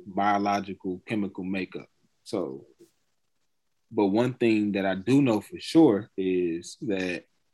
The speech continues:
people who understand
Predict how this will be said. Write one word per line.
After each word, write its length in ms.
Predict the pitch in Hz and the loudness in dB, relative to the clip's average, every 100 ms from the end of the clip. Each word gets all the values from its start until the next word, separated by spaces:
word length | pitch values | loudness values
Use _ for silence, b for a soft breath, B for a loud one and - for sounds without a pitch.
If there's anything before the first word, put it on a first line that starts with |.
| _ _ | _ _
people 380 | 160 139 131 110 | 0 0 2 2
who 580 | 120 117 101 92 90 92 _ _ _ _ _ _ _ - | 4 4 4 2 -4 -10 _ _ _ _ _ _ _ -4
understand 1040 | 110 104 101 - 120 110 101 92 90 | -2 -2 -6 -2 0 0 0 -4 -8